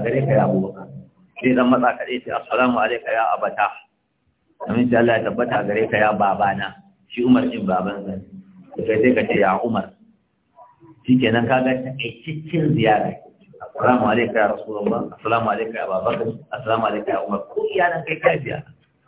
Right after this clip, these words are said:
Amma kana so za ka iya ƙarawa, "Assalamu alayka ya Rasulullah wa rahmatullahi wa barakatuh. Allahumma salli ala Muhammadin wa ala ali Muhammad," har zuwa ƙarshe. Sai kuma Abubakar, "Assalamu alayka ya Aba Bakr as-Siddiq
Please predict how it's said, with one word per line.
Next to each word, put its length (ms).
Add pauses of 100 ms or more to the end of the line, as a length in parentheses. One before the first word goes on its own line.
(560)
Amma 160
kana 240
so 80
za 160
ka 160
iya 160
ƙarawa, 420 (140)
"Assalamu 400
alayka 560 (920)
ya 320
Rasulullah 720
wa 80
rahmatullahi 720
wa 80
barakatuh. 560 (640)
Allahumma 400
salli 320
ala 240
Muhammadin 560
wa 160
ala 160
ali 240
Muhammad," 400
har 160
zuwa 240
ƙarshe. 240 (920)
Sai 40
kuma 240
Abubakar, 400
"Assalamu 400
alayka 400
ya 240
Aba 240
Bakr 240
as-Siddiq 720